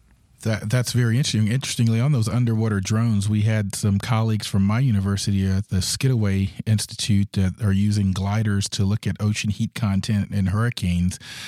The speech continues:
So, so we've actually, uh, Weather Geeks, uh, listeners should be familiar with the concept of these underwater robotic, robotic gliders. I wanna circle back to your radar because I, I,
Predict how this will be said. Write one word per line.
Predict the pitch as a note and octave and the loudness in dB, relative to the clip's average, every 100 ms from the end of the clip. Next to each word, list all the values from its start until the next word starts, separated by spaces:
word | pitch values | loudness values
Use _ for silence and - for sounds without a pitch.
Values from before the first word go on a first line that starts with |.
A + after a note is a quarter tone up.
| - | -16
So, | - - F#2+ F2+ | -12 -2 0 0
so | G2+ A2+ G2 | -4 0 0
we've | G2 G2+ G#2 | 2 0 0
actually, | A2+ - G#2 F#2 G2 | -2 0 0 0 -2
uh, | G2+ G2 F#2+ | 0 0 0
Weather | A2+ A#2+ | 0 0
Geeks, | A2 F#2 G#2+ | -2 -2 0
uh, | G#2+ F#2+ | 0 0
listeners | G#2 C#3+ G#2+ G2 | 0 0 0 0
should | - G2+ | 0 0
be | G#2 | 0
familiar | - G2 B2+ A#2+ | 2 2 2 2
with | G2 | 0
the | G2 | -2
concept | - A2+ C3 - G2 G2 | -2 0 0 -2 -2 0
of | |
these | F#2+ G2 | 0 0
underwater | G#2 G#2 G#2 G2+ G2+ G2 | 2 2 2 0 0 0
robotic, | G2 G#2 G#2 - | 0 0 -2 -2
robotic | - A2 G#2 - | -2 0 0 -2
gliders. | F2+ G#2 B2 G#2 G2 - - - - | -2 0 2 2 -2 -4 -14 -14 -6
I | C3+ B3+ | -2 -2
wanna | G4+ F#3+ | -2 -2
circle | - C#3+ C#3 B2+ | -2 -2 -2 0
back | A#2+ B2 | 0 0
to | - A#2 | -2 0
your | F#2+ | 2
radar | A2 C#3+ G#2 | 2 0 0
because | F#2 A#2+ D3 | 0 0 0
I, | F3+ D3 F#3+ F3 | -2 -2 -2 -2
I, | C#3 | -2